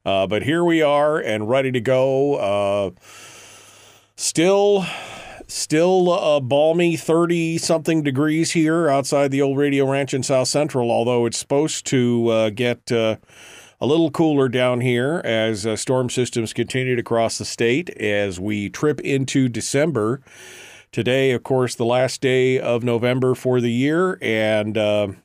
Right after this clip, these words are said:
we're, we're, <laughs> I'm ready. I am ready, Teddy. I'm telling you right now, for a beautiful, beautiful holiday season. And, uh, <clears throat>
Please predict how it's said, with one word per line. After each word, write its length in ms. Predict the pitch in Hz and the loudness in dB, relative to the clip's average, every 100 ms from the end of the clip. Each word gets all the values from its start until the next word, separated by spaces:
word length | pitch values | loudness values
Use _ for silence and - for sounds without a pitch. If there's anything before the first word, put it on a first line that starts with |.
| _ - | _ -6
we're, 280 | 104 107 95 - | -2 -2 -6 -12
we're, 240 | 82 92 - - _ - _ _ | -12 -12 -14 -20 _ -20 _ _
<laughs> 680 | _ - _ - - - - | _ -20 _ -14 -12 -8 -4
I'm 240 | 131 120 | 0 2
ready. 380 | 120 107 82 _ - | 2 0 -4 _ -4
I 220 | 117 143 | 0 0
am 540 | 156 117 113 107 104 - _ _ _ - | 0 0 0 -2 -6 -10 _ _ _ -10
ready, 600 | 92 95 101 117 135 131 | -6 -4 -2 0 2 0
Teddy. 480 | 104 117 113 113 113 - | -2 0 0 0 -2 -4
I'm 160 | 104 98 | -8 -2
telling 320 | 127 123 113 | 0 0 -2
you 100 | 110 | -2
right 200 | 113 113 | 0 0
now, 300 | 117 117 98 | -2 -2 -2
for 480 | - 117 104 104 104 | -2 -2 0 -2 -2
a 160 | 104 95 | -4 -4
beautiful, 720 | 92 117 120 127 117 110 - - 87 | -2 -2 -2 -2 -2 -2 -8 -12 -2
beautiful 720 | 123 180 170 120 104 101 - - - - - | 2 2 2 0 -2 -2 -6 -18 -20 -20 -8
holiday 760 | 110 117 120 113 110 107 107 - - | -2 0 0 0 -2 -2 -4 -10 -16
season. 760 | - - 117 107 82 71 65 - - - | -10 -4 -4 -4 -6 -10 -12 -18 -20 -10
And, 480 | 87 85 85 85 87 | -6 -4 -6 -6 -4
uh, 280 | 85 85 - | -4 -4 -6
<clears throat> 180 | - - | -10 -6